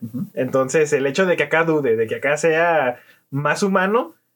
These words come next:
Speaker 2: como que yo, bueno, yo siento que es lo que no le agradó tanto a la raza.
Speaker 1: Sí, porque ahora, tengo entendido que ese Superman estaba pensado, aquí regresamos al tema, para estar unido a la saga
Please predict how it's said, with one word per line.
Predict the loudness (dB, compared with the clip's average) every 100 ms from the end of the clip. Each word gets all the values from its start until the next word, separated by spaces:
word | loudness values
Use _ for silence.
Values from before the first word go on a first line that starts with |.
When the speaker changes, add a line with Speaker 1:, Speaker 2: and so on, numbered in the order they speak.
| _
Speaker 2:
como | -4 -2 0
que | -2 -2
yo, | -2 -2
bueno, | 0 0
yo | 0 0
siento | 0 0
que | 0
es | 0
lo | 0
que | -2
no | 0
le | 2
agradó | 2 2 2 2
tanto | 0 0
a | 0
la | 0
raza. | -2 -6 -10 -14
Speaker 1:
Sí, | -12 -6
porque | -4 0
ahora, | 0 0 -2 -4
tengo | -2 0 0
entendido | 0 0 0 0 0 0
que | -2 -4 -2
ese | -2 0
Superman | -2 -2 0 0 0 -2 -6 -10 _ _ _ _ _
estaba | -6 -4 -2 -2 0
pensado, | -2 -2 0 0 0 -2 -12 _ _ _ _ _ _ _ _ _ _ _ _ _
aquí | -8 -4 -4 -6 -4
regresamos | -2 0 -2 -4 -8 -10 -10 -12 -10
al | -8 -2
tema, | 0 0 -2 -6 _ _ _ _ _ _
para | -2 0
estar | 0 0 0
unido | 2 0 2 2 0 -2
a | -2
la | 0 0
saga | 0 0 0 0